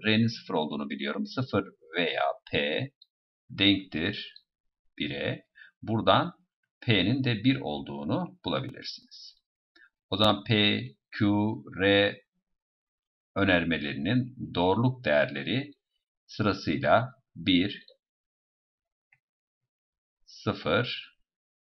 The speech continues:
ve sıfır olur. Gelelim üçüncü soruya. Üçüncü soruda A, B, C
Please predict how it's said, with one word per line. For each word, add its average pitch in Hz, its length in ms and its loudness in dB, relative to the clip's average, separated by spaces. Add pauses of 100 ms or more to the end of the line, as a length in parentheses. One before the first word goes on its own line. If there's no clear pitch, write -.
(140)
ve 90 180 -2
sıfır - 360 -10
olur. - 400 -16 (1500)
Gelelim 123 380 4
üçüncü - 340 -4
soruya. - 360 -14 (3750)
Üçüncü - 320 4
soruda 135 300 8
A, 127 140 12
B, 143 100 4
C 147 220 2